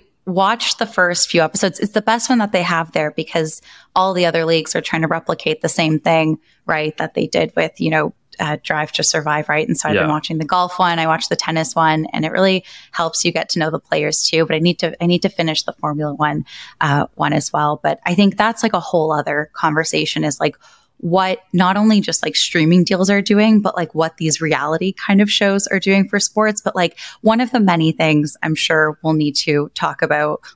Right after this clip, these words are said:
Speaker 1: when we hopefully have Adam back on in future to, you know,
Speaker 2: Well, yeah,
Speaker 1: shed
Speaker 2: I mean,
Speaker 1: some
Speaker 2: I
Speaker 1: light on what's happening.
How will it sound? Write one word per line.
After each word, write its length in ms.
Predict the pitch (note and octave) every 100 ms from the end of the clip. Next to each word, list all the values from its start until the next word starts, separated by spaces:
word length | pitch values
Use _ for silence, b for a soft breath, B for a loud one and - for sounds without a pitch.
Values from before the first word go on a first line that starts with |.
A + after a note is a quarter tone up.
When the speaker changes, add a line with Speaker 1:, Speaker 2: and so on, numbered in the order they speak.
| -
Speaker 1:
when 140 | E3+
we 100 | E3
hopefully 440 | E3 F3 - E3 D#3+
have 220 | D3+ D#3
Adam 360 | D3+ C#3 C3+ C3+ _
back 200 | D3 C#3+ -
on 320 | D3+ D#3 D#3+ _
in 120 | D#3+
future 480 | - - - D#3 - -
to, 280 | - D3+ - _
you 100 | F3+
know, 140 | D#3+ G#2+
Speaker 2:
Well, 100 | - _ -
yeah, 300 | A2+ A#2+ C3+
Speaker 1:
shed 20 |
Speaker 2:
I 40 | G3+
mean, 80 | G3+
Speaker 1:
some 140 | G#3+
Speaker 2:
I 20 | G3
Speaker 1:
light 140 | F3
on 100 | F3+
what's 140 | A3
happening. 540 | - E3+ F#3+ G#3 A3